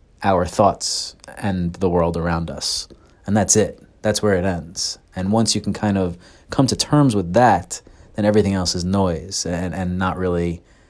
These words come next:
y-, you know, y-, you're, you're an observer of all these things. You're aware, and you need to be aware that you're aware in order to really be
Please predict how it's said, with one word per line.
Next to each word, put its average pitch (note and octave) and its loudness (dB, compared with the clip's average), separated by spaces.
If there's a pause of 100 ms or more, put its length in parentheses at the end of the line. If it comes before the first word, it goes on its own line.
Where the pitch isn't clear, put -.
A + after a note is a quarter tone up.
(1600)
y-, A2+ 2
you A2+ 4
know, G2+ 2
y-, F#2+ 0
you're, G#2 2 (140)
you're A2 2
an G#2+ 4
observer G2+ 4 (800)
of G#2 0
all G#2 6
these F#2 0
things. F2+ -2
You're G#2 6
aware, E3 6
and G2+ -4
you G#2+ 2
need A#3+ 2
to - -2
be G#2 2
aware G#2+ 6 (160)
that G#2+ 2
you're G2 2
aware F2+ 2
in G2 -4
order F#2+ 0
to F2+ -12
really G2 -2 (320)
be F2 -2